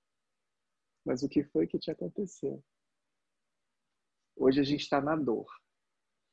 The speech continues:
Ontem a gente tava na alegria, hoje a gente tá na dor. Amanhã a gente vai pra saber, e aí, o que que tá acontecendo com você, jardineira? Hoje, a gente tem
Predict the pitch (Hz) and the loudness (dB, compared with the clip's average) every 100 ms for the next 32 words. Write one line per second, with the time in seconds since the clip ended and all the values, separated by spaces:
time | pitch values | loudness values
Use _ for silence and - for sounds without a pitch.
0 | - 127 156 151 156 156 160 175 196 214 | 0 4 6 4 4 4 4 6 8 8
1 | 147 123 117 131 131 131 - 139 147 147 | 8 6 4 2 2 -2 -2 0 0 0
2 | 120 110 - _ _ _ _ _ - - | 0 -4 -10 _ _ _ _ _ 0 4
3 | 208 214 208 226 214 226 - 226 214 214 | 8 10 10 8 6 4 2 2 4 4
4 | 190 214 180 185 247 311 180 156 208 - | 4 6 10 10 10 6 6 4 2 2
5 | 262 - 214 208 165 - 156 147 151 143 | 2 6 6 8 6 6 4 4 4 6
6 | 147 147 139 135 131 147 151 143 143 - | 6 8 6 6 2 2 2 2 -2 -8
7 | _ _ _ _ _ _ _ _ _ _ | _ _ _ _ _ _ _ _ _ _
8 | _ _ _ _ _ _ _ - _ _ | _ _ _ _ _ _ _ -20 _ _
9 | - 214 208 143 123 - _ _ _ _ | 8 10 10 8 -4 -8 _ _ _ _
10 | _ _ _ - 139 170 160 - - 190 | _ _ _ -4 0 0 -2 -6 0 2
11 | 190 143 | 2 0